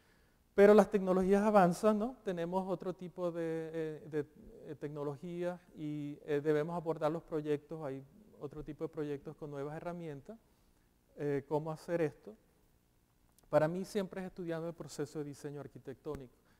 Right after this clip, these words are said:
y siempre es, eh, generando, digo que el proceso de diseño es generamos ideas, evaluamos ideas. Y siempre hay una parte de nuestro cerebro que es creativa, que está generando y otra parte que está evaluando.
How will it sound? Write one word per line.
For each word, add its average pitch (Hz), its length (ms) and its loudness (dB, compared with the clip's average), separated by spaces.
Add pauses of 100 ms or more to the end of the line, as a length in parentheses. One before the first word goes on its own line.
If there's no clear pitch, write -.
(180)
y 156 100 -10
siempre 165 560 2
es, 165 300 -6
eh, 147 200 2
generando, 170 720 2 (120)
digo 165 420 0 (280)
que 160 100 2
el 143 60 2
proceso 151 420 -6
de 165 100 -6
diseño 160 480 -8
es 156 220 -12 (340)
generamos 143 500 0
ideas, 170 440 -8
evaluamos 135 500 -10
ideas. 131 320 -16 (420)
Y 143 80 -8
siempre 165 720 2 (320)
hay 147 120 0
una 156 160 0
parte 156 300 4
de 165 40 -8
nuestro 160 240 -12
cerebro 147 480 -2
que 151 100 -12
es 131 120 -12 (120)
creativa, 180 640 -6
que 156 120 -12
está 143 240 -8
generando 165 460 -4
y 160 60 -8
otra 143 200 -8
parte 139 340 -6
que 139 100 -14
está - 180 -12
evaluando. 139 520 -8